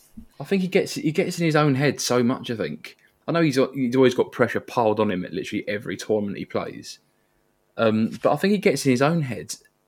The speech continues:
He, he, he must have so many things going through his, he acts like he has so many things going through his head with each, with each round.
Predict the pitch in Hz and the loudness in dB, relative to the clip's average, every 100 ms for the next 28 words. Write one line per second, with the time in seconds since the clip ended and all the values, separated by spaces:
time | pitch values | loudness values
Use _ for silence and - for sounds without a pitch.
0 | - 135 131 135 139 - _ _ _ _ | -4 -2 0 0 -2 -6 _ _ _ _
1 | _ _ - 151 175 - 165 202 190 180 | _ _ -2 0 0 -2 -4 0 0 2
2 | 185 147 139 131 120 131 120 - 147 170 | 2 2 2 0 2 2 0 0 -2 -2
3 | 170 147 123 117 113 143 131 123 139 120 | -4 -2 0 2 0 0 -2 0 -2 0
4 | 123 113 120 113 110 110 107 113 - - | 0 0 -2 -2 -2 -6 0 -2 -2 -10
5 | - 113 110 - 117 120 110 123 - | -6 -2 -2 -2 -2 -2 -4 -12 -14